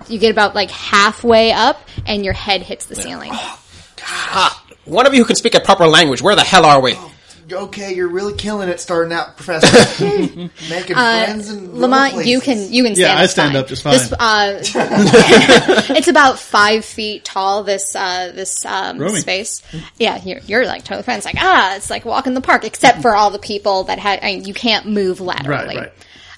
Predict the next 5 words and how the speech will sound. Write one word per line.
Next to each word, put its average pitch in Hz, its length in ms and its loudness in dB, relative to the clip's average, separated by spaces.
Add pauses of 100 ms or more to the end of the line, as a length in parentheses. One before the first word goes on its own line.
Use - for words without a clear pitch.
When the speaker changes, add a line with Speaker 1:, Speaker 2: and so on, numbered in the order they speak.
(140)
Speaker 1:
Uh, 196 360 2
as 214 440 0
you, 202 440 -2
uh, 202 440 -8 (380)
uh, 226 120 -6